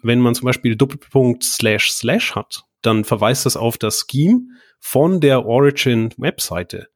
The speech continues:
Und solche Sachen vergisst man oft. Und, äh, dann ist auch die Frage zum Beispiel, wie handle ich Query-Parameter? Sind die relevant oder nicht? Was ist mit, äh, Ank-, Ankern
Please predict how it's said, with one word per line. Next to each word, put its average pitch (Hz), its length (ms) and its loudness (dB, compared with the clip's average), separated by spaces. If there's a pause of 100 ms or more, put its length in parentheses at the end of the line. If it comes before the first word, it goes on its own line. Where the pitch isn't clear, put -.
(460)
Und 123 460 2
solche 135 320 0
Sachen 131 260 0
vergisst 131 400 -2
man 113 360 2 (220)
oft. - 460 -2 (240)
Und, 117 440 0
äh, 110 160 -6
dann 113 180 2
ist 131 200 0
auch 113 120 -4
die 123 120 0
Frage 110 260 0
zum 107 140 -4
Beispiel, 104 300 -4
wie 107 160 0
handle 113 320 0
ich 107 200 -8
Query-Parameter? 120 840 0 (360)
Sind - 260 -2
die 120 60 4
relevant 104 480 0
oder 110 160 -2
nicht? 139 440 2 (420)
Was 117 200 -2
ist 123 180 -2
mit, 117 300 0 (140)
äh, 104 200 -6 (160)
Ank-, 151 380 0
Ankern 110 520 0